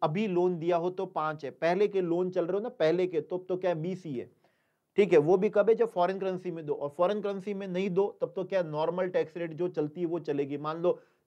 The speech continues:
चालीस है तो चालीस ही चलेगी। गव-, गवर्नमेंट से ब्याज मिल रहा है, गवर्नमेंट से ब्याज मिल रहा है, पाँच परसेंट लगेगा ही नहीं। कितना लगेगा? बीस ही लगेगा।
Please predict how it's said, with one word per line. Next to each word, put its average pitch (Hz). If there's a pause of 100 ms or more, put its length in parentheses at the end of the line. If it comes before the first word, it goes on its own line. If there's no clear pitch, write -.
चालीस 170
है 185
तो 196
चालीस 160
ही 147
चलेगी। 127 (320)
गव-, 165
गवर्नमेंट 190
से 214
ब्याज 190
मिल 190
रहा 180
है, 135
गवर्नमेंट 180
से 202
ब्याज 180
मिल 175
रहा 160
है, 147
पाँच 175
परसेंट 185
लगेगा 175
ही 170
नहीं। 147
कितना 180
लगेगा? 180
बीस 170
ही 170
लगेगा। 120